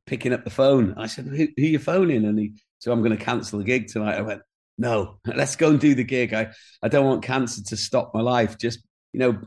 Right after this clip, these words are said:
twenty minutes ago, we were on our way to a gig. We've heard this word called cancer. Let's start from this point. Let, let's start from where we were, not where the word cancer is make, already making us cancel gigs. It's already making us not travel. I said, "Let's,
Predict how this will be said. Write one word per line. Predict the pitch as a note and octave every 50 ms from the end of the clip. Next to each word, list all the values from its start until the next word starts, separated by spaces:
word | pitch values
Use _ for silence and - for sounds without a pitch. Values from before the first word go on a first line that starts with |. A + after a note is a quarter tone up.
| - _ _ -
twenty | - D3 D#3+ E3+ E3
minutes | D#3+ D#3 D3+ C3+ - G#2
ago, | A#2 F#2+ F#2 F#2+ G2+ G#2+
we | G#2 A#2+ B2+
were | A#2+ A#2+
on | A#2+ A#2
our | A#2
way | A2+ A#2 A#2 A2+
to | A2 - G#2+ G2+
a |
gig. | G2 A2+ A2+ A2+ G2+ F#2+
We've | G2+ G2+ G2
heard | C3 C3+ C3 A2
this | G#2+ A2+ A2+ -
word | A#2 A#2+ A#2 A2+ A2+ -
called | - A2+ A2+ G#2+ G2+ -
cancer. | - A#2+ A#2 A2+ - - - F#2+ F#2 F#2+ - _ _ _ _ _ _ _ _ _ _ _ _ _ _ -
Let's | F#2 A#2+ C#3+ - -
start | - - - C#3+ C#3 C3+ F#2+ F#2
from | G#2+ A#2+
this | B2 B2+ A#2+ - -
point. | - - B2 A2 G#2+ - G2+
Let, | A#2 A2+ - -
let's | A#2 B2 - - -
start | - - B2+ B2 A#2+ A#2
from | A2+ A#2 A#2
where | B2 A#2+ A2+
we | A2 A2 G#2+
were, | A2 A2+ A2 G#2 F#2+
not | G2 A2+ A#2 - - -
where | - A2+ A#2 A2+ G#2+ G2+ - - _ _ _ _ -
the | A2
word | A2 A2+ A2 G#2 G#2
cancer | - - A#2 A#2 A2 - - - G#2+
is | G#2 F#2+ - - _ _ _ _ _ _ _ _ _ _ _ _
make, | - - B2 B2 A#2+ B2 - -
already | C#3 C#3+ C#3 C#3+ D3 C#3+ C3+ C3+ B2
making | B2 B2 A#2+ A2 - A#2+ A2+
us | A2 G#2+
cancel | - - B2 A#2+ A2 F2+ - - A2+
gigs. | G2 - B2+ A#2+ A2+ F2 F2
It's | F#2+ G2+ A2+
already | B2 A#2+ A#2 A#2 A2+ A2 A#2
making | G#2 A2 A2+ G#2+ - A#2 G#2+
us | G#2 G2+ G2+
not | A#2 A2+ - - -
travel. | - B2 A#2+ A2 G2+ G2+ G#2
I | G2
said, | G2 - G2+ G2
"Let's, | A#2+ B2 - - - -